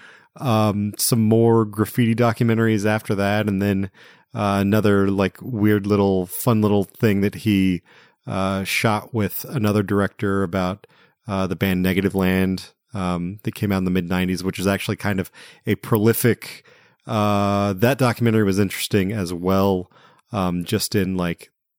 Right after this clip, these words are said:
kind of by the end they're predicting meme culture, more or less. Um, but this, Who is Bozo Texino? It's available on Kanopy. Um,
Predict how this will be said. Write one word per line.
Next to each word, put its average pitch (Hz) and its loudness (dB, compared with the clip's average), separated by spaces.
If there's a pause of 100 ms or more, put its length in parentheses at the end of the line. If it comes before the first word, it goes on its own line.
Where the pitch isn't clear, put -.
(140)
kind 95 0
of 85 -4 (480)
by 98 0
the 95 2
end 101 2
they're 98 2
predicting 90 -2
meme 92 0
culture, 87 -8
more 95 0
or 87 0
less. 85 -8 (480)
Um, 87 -4 (100)
but 107 0
this, 127 0 (580)
Who 127 4
is 131 4
Bozo 117 4
Texino? 107 2
It's 101 -2
available 101 0
on 98 0
Kanopy. 95 -4 (500)
Um, 92 -4